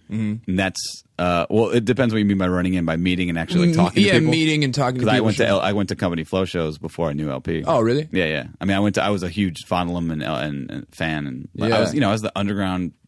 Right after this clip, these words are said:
Speaker 2: That was, like, the peak for me.
Speaker 1: You were, like, ahead.
Speaker 2: It wa-, yeah, it was a, a Stretch on Bob-, the Stretch and Bobbito years were the most formative years for hip hop for me, as the type of, like, kind of taking stuff a little further.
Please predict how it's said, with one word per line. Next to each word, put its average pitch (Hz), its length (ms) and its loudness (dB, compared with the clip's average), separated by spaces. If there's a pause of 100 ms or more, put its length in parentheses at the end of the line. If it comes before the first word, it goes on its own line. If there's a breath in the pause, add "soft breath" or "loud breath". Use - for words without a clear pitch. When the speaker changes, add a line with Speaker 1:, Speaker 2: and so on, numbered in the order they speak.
(140)
Speaker 2:
That 101 140 0
was, 113 80 -2
like, 101 140 -6
the 87 100 -8
peak - 480 -6
for - 140 -6
me. 123 360 4
Speaker 1:
You 120 100 -4
were, 131 60 4
like, 117 140 4
ahead. 117 420 2 (540)
Speaker 2:
It 131 120 6
wa-, 143 160 4
yeah, 135 400 4
it 139 160 6
was 147 120 4
a, 127 240 4
a 127 40 2
Stretch 143 300 0
on 143 80 2
Bob-, 131 260 2
the 104 220 -2
Stretch 143 240 -2
and 131 80 -2
Bobbito 120 380 4
years 98 400 0
were 92 340 2
the 95 100 0
most 98 220 2
formative 95 400 0
years 90 260 0
for 85 200 -4
hip 85 140 -4
hop 82 240 -2 (160)
for 92 120 -6
me, 90 320 -2 (340 soft breath)
as 87 160 0 (300)
the 98 100 -6
type 95 280 -4
of, 82 80 -10
like, 87 240 -6 (240)
kind 107 160 -2
of 90 120 -8 (300)
taking 98 260 -2
stuff - 220 -2
a - 20 -6
little 92 220 -4
further. 101 340 0